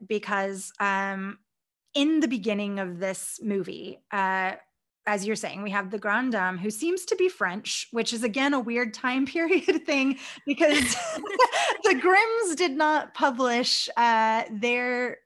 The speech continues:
first version of the Kinder- und Hausmärchen until eighteen twelve. Um, and then they edited it subsequently through eighteen fifty-four, um,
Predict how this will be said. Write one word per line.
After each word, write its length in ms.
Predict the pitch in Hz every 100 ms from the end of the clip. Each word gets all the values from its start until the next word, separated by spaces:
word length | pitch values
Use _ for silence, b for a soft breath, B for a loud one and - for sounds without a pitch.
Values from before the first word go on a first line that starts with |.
| - -
first 320 | 247 247 -
version 800 | 214 220 214 208 190 190 185 190 B B B -
of 600 | 214 202 208 208 202 - -
the 340 | 202 208 208 202 _ -
Kinder- 340 | 247 233 220 208
und 140 | 196
Hausmärchen 720 | 196 196 - 190 180 190 180 -
until 680 | 202 196 - 214 202 202 202 -
eighteen 640 | 220 220 - 214 202 202
twelve. 520 | 190 - 190 - 233 - B B B B
Um, 680 | 220 220 208 202 196 196 202 _ _ _ -
and 160 | 233 226
then 100 | 214
they 180 | 214 214
edited 360 | 247 233 202 196
it 200 | 190 -
subsequently 680 | - 190 214 - 185 190 185
through 180 | 202 202
eighteen 640 | 202 - - 185 185 185
fifty-four, 760 | 185 175 185 - 196 175 165 - _ _ _ _ - -
um, 360 | 220 190 180